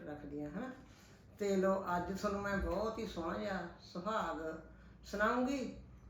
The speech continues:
ਤੇ ਜਿਹੜਾ ਨੁਕਤਾ ਪਾਉਂਗੀ, ਉਹ ਜਿਵੇਂ ਗੰਜ ਪੈ ਜਾਂਦਾ ਸਿਰ 'ਚ। ਉਹ ਕੱਲ੍ਹ ਮੈਨੂੰ ਆਸਟ੍ਰੇਲੀਆ ਤੋਂ ਇੱਕ ਭੈਣ ਦਾ ਫੋਨ ਆਇਆ, ਕਹਿੰਦੀ, "ਡੈਨਮਾਰਕ ਮੇਰਾ ਭਰਾ ਰਹਿੰਦਾ ਜੀ, ਉਹਦੇ ਸਾਰੇ ਗੰਜ ਪੈ ਗਿਆ ਤੇ ਉਹਦੇ ਬਾਰੇ ਨੁਕਤਾ ਪਾਇਓ।" ਮੈਂ ਉਹਦਾ ਵਾਅਦਾ ਕੀਤਾ ਸੀ ਵੀ ਕੱਲ੍ਹ ਨੂੰ ਤੁਹਾਨੂੰ ਇਹ ਨੁਕਤਾ ਜ਼ਰੂਰ ਪਾ ਦੂੰਗੀ।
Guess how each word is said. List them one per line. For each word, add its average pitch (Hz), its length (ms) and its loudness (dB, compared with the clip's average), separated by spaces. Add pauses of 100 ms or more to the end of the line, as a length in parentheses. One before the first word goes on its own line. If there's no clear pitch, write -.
(160)
ਤੇ 214 180 4
ਜਿਹੜਾ 240 260 4
ਨੁਕਤਾ 196 360 4
ਪਾਉਂਗੀ, 233 680 4 (220)
ਉਹ 240 120 8
ਜਿਵੇਂ 254 260 4
ਗੰਜ 196 320 4
ਪੈ 208 220 6
ਜਾਂਦਾ 214 340 4
ਸਿਰ 202 200 0
'ਚ। 202 340 0 (540)
ਉਹ 220 120 0
ਕੱਲ੍ਹ 208 320 4
ਮੈਨੂੰ 220 720 2 (380)
ਆਸਟ੍ਰੇਲੀਆ 196 520 4
ਤੋਂ 202 220 0
ਇੱਕ - 140 -2
ਭੈਣ 214 280 2
ਦਾ 185 80 0
ਫੋਨ 170 420 2
ਆਇਆ, 196 260 2
ਕਹਿੰਦੀ, 208 380 2
"ਡੈਨਮਾਰਕ 175 600 0
ਮੇਰਾ 175 180 0
ਭਰਾ 190 300 2
ਰਹਿੰਦਾ 170 260 0
ਜੀ, 190 100 0
ਉਹਦੇ 190 180 0
ਸਾਰੇ 180 200 0
ਗੰਜ 165 340 -2
ਪੈ 160 240 -6
ਗਿਆ 190 220 -4 (640)
ਤੇ 214 200 2
ਉਹਦੇ 240 220 8
ਬਾਰੇ 220 240 6
ਨੁਕਤਾ 190 320 0
ਪਾਇਓ।" 180 320 0
ਮੈਂ 202 160 0
ਉਹਦਾ 214 240 2
ਵਾਅਦਾ 185 280 2
ਕੀਤਾ 196 280 -2
ਸੀ 190 140 -6
ਵੀ 196 40 -2
ਕੱਲ੍ਹ 185 220 -2
ਨੂੰ 214 140 0
ਤੁਹਾਨੂੰ 180 240 0
ਇਹ 190 140 0
ਨੁਕਤਾ 175 260 -4
ਜ਼ਰੂਰ 170 240 -4
ਪਾ 208 140 -2
ਦੂੰਗੀ। 208 460 -4